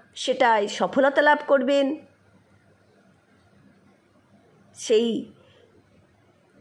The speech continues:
কাজে যে সফলতা আপনি পাবেন এবং খুব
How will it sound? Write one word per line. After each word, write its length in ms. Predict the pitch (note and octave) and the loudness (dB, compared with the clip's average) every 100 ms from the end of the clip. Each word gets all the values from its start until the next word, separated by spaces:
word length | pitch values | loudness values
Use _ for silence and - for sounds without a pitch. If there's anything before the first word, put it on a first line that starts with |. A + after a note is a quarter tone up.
| _ _ _ | _ _ _
কাজে 300 | - A3 C#4 | 0 0 0
যে 160 | C4 B3 | 0 -2
সফলতা 520 | - A3 D4+ D#4 D#4 | -2 -4 0 0 0
আপনি 200 | C#4+ C4+ | -2 -2
পাবেন 280 | C#4 B3+ D#4 | -2 -2 -2
এবং 180 | F4+ G#4 | -2 -2
খুব 140 | A#4 | -2